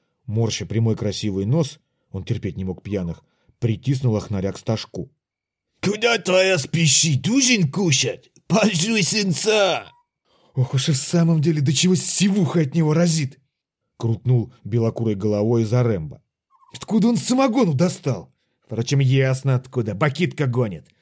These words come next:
Ничего, доберёмся до второго аппарата. А вот где этот стервец монеты взял? Или на барахло? Неужели потянул, что в колонии?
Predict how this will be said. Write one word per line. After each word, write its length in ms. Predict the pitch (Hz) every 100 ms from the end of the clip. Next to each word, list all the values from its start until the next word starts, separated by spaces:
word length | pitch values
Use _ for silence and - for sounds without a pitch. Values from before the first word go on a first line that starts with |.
| _ _ -
Ничего, 760 | 113 120 - 135 127 127 127 123
доберёмся 680 | 131 139 139 139 131 131
до 120 | 131 131
второго 540 | 143 131 127 123 123
аппарата. 680 | 101 131 127 120 90 90 - _ _ _ _ _
А 140 | 101
вот 120 | 120
где 200 | 120 131
этот 180 | 143 139
стервец 420 | - 151 143 139
монеты 480 | 143 143 151 196 -
взял? 400 | 120 101 104 78 _ _ _ -
Или 160 | 104
на 100 | 120
барахло? 680 | 131 139 135 165 165 170 - _ _ _ _ -
Неужели 400 | 98 120 143 202
потянул, 460 | 190 165 220 208
что 200 | 135 -
в 80 | -
колонии? 500 | - 139 120 92 76